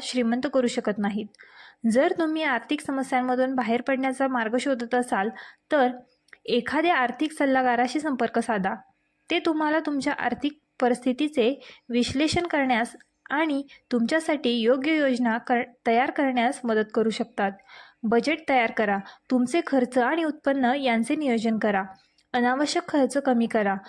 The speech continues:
तुमच्या गरजेच्या गोष्टींवरच खर्च करा.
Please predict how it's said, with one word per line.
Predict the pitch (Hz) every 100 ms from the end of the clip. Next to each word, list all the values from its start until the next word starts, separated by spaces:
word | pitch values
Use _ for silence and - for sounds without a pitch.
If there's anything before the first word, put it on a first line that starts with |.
| - - - _ 254
तुमच्या | 262 269 359
गरजेच्या | 339 285 294 285 320
गोष्टींवरच | 269 - 269 262 196 - 247 285 277 277 - -
खर्च | 240 220 240
करा. | 233 208